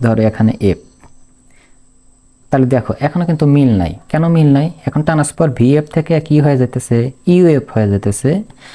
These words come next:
তার মানে কথা হচ্ছে, এখানে যদি আর টু হয়, তবে এখান থেকে কি পাওয়া যাবে?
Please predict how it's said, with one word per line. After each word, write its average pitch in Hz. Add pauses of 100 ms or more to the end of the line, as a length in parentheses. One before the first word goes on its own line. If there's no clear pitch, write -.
(200)
তার 143
মানে 156 (120)
কথা 139
হচ্ছে, 139 (100)
এখানে 143
যদি 143 (140)
আর 135 (160)
টু 160
হয়, 113 (500)
তবে 120
এখান 139
থেকে 151
কি 147
পাওয়া 135
যাবে? 113